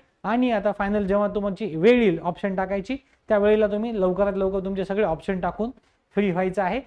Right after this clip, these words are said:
ऑप्शन टाकताना काळजी घ्यायची आहे, कॉलेजचे कोड, कॉलेजचे ऑप्शन्स व्यवस्थित टाकायचे आहेत. त्याचा व्हिडिओ आपण आपल्या चॅनलवरती, WhatsApp-वरती, YouTube-वरती, Telegram-वरती शेअर करणार आहेत. तेव्हा सगळ्यांनी काळजी घ्यायची आहे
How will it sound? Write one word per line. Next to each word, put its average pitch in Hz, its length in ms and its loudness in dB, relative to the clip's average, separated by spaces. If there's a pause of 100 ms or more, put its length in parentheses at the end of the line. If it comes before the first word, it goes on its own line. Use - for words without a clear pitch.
(220)
ऑप्शन 220 300 2
टाकताना 262 320 2
काळजी 240 320 2
घ्यायची 240 280 0
आहे, 262 100 -4
कॉलेजचे 220 400 2
कोड, 233 300 6
कॉलेजचे 214 320 2
ऑप्शन्स 220 280 -2
व्यवस्थित 214 520 0
टाकायचे 220 340 0
आहेत. 262 120 -4 (260)
त्याचा 233 220 4
व्हिडिओ 262 420 6 (180)
आपण 196 260 0
आपल्या 226 240 2
चॅनलवरती, 226 600 2 (380)
WhatsApp-वरती, 226 840 2
YouTube-वरती, 226 440 2
Telegram-वरती 220 580 2
शेअर 214 220 -2
करणार 208 280 -4
आहेत. 226 140 -4
तेव्हा - 440 -6
सगळ्यांनी 262 480 0
काळजी 226 320 -2
घ्यायची 220 300 -2
आहे 277 80 -6